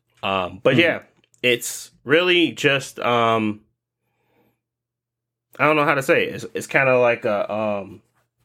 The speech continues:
Speaker 1: what they have is <sighs> the team deathmatch. They're gonna be adding in a new rotation mode, where you're gonna be able to, um,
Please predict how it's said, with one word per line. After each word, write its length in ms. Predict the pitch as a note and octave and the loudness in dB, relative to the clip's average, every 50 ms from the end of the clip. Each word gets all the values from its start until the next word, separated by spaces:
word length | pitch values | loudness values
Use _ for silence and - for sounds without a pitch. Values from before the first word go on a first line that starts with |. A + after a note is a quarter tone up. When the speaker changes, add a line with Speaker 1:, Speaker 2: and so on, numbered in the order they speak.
| _ _ | _ _
Speaker 1:
what 240 | - A2 - B2+ B2+ | -4 0 0 2 2
they 140 | - C3+ B2 | 2 2 2
have 460 | A#2+ B2+ B2+ B2+ B2 B2+ B2+ B2+ A2+ A2 | 4 4 4 4 4 4 2 2 2 0
is 440 | A2 A2 G#2+ G#2+ G2+ G#2 - - - _ _ _ _ _ _ _ _ _ _ _ _ _ _ _ _ | 0 0 0 -2 -4 -8 -12 -18 -20 _ _ _ _ _ _ _ _ _ _ _ _ _ _ _ _
<sighs> 800 | - - - - - - - - - - - _ _ _ _ _ | -18 -16 -16 -16 -16 -18 -20 -20 -20 -20 -20 _ _ _ _ _
the 1160 | - - - A2 - - - - _ _ _ _ _ _ _ _ _ _ _ _ _ _ - G#2 | -16 -12 -12 -10 -12 -12 -16 -20 _ _ _ _ _ _ _ _ _ _ _ _ _ _ -16 -14
team 300 | - - C3+ B2 D3 C#3+ | -2 2 2 4 4 6
deathmatch. 640 | C#3 B2+ A2+ G#2+ G2+ F#2+ G2 F#2+ - - - - - | 4 4 4 2 0 0 0 -2 -2 -4 -10 -10 -6
They're 120 | F#2 F2+ | -6 -2
gonna 180 | F2 G2 G2 F#2+ | 0 0 0 0
be 220 | F#2 F#2 - - | -2 -6 -8 -6
adding 380 | - G2+ G#2 G#2+ A#2+ B2 C3 - | -2 0 2 2 4 2 2 2
in 240 | - A2 A2 A2 G#2+ | 2 2 2 2 2
a 60 | G#2 | 2
new 180 | G2+ G2+ G#2 G#2+ | 0 -2 -2 0
rotation 540 | G#2+ A2+ A#2+ A#2+ - A#2+ B2 B2+ - D3+ C#3+ | 2 2 2 2 2 0 0 2 2 0 2
mode, 440 | A#2+ F#2+ - F2+ F2+ F2+ - - - _ _ - - - - - - _ - | 2 2 2 0 0 -2 -6 -8 -12 _ _ -20 -20 -20 -20 -20 -14 _ 0
where 300 | - F2+ F2 F2 F2 F2 | 2 2 2 2 0 0
you're 120 | F2 F2 | -2 0
gonna 200 | F2+ F#2+ F#2+ F2+ | 0 0 0 -2
be 200 | E2+ F2+ E2 - - | -4 -6 -8 -6 -4
able 380 | E2+ G2 G2 G2+ - G2+ G2+ G2+ | -2 0 0 0 0 -2 -4 -4
to, 640 | - - - G2+ F2 F2+ F2+ F2 F2 F2 E2+ E2 - | -4 -6 -6 -6 -4 -4 -4 -4 -4 -4 -4 -6 -6
um, 560 | - F2 E2+ E2 E2+ E2+ E2+ E2+ E2+ - - | -8 -8 -6 -6 -6 -6 -8 -8 -10 -12 -14